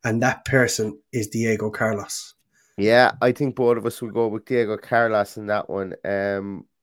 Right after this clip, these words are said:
Speaker 2: honourable mentions for me for player of the season, we're going to be John McGinn,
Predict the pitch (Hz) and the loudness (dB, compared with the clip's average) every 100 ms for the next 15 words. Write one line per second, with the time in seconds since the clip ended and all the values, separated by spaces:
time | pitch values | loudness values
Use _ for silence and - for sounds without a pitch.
0 | - 113 113 104 107 110 110 - 104 - | -2 0 0 -2 -2 -2 -6 -10 -14 -12
1 | 107 101 113 120 _ _ _ - 110 - | -10 -8 -8 -10 _ _ _ -10 -10 -4
2 | 113 107 104 101 - 120 110 113 - 98 | 0 0 0 -4 -6 -6 -6 -10 -12 -12
3 | 98 101 101 101 104 98 - 107 101 98 | -6 -4 -4 -6 -10 -10 -8 -4 -4 -4
4 | 90 104 123 | -6 -4 -4